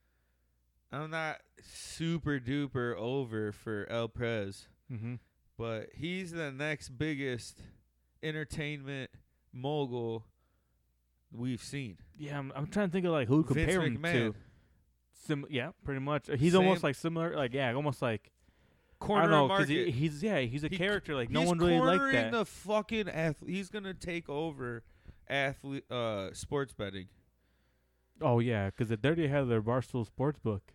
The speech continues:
Speaker 1: Just wait.
Speaker 2: I, yeah, um, I
Speaker 1: He'll
Speaker 2: have
Speaker 1: buy 'em
Speaker 2: stocks.
Speaker 1: all.
Speaker 2: I have stocks in Penn National Gaming. The, the
Speaker 1: Yeah.
Speaker 2: people who bought 'em out, dude, I put in a hundred fifty. I already got, like, five hundred dollars from it in
Speaker 1: Yeah.
Speaker 2: the past, like,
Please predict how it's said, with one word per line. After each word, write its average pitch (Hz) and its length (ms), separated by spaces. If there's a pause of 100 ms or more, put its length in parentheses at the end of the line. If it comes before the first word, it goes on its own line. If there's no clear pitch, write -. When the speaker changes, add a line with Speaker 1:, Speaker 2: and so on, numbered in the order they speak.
(500)
Speaker 1:
Just 127 240
wait. 131 260 (380)
Speaker 2:
I, 156 240 (200)
yeah, 127 240
um, 107 200
I 123 120
Speaker 1:
He'll 180 100
Speaker 2:
have 151 140
Speaker 1:
buy 147 280
'em 139 80
Speaker 2:
stocks. - 20 (100)
Speaker 1:
all. 98 120
Speaker 2:
I 143 100
have 160 180
stocks 156 460
in 123 240
Penn 135 180
National 131 360
Gaming. 131 360
The, 113 100 (120)
the - 60
Speaker 1:
Yeah. 120 140
Speaker 2:
people 127 180
who 120 120
bought 113 220
'em 110 140
out, 131 180
dude, 127 160
I 110 100 (200)
put 131 120
in 123 120
a - 20
hundred 120 240
fifty. 117 260
I 107 60
already 113 160
got, 113 100
like, 110 140
five 127 140
hundred 120 140
dollars 120 260
from 107 180
it 110 40
in 160 80
Speaker 1:
Yeah. 160 180
Speaker 2:
the 123 80
past, 123 260
like, 107 160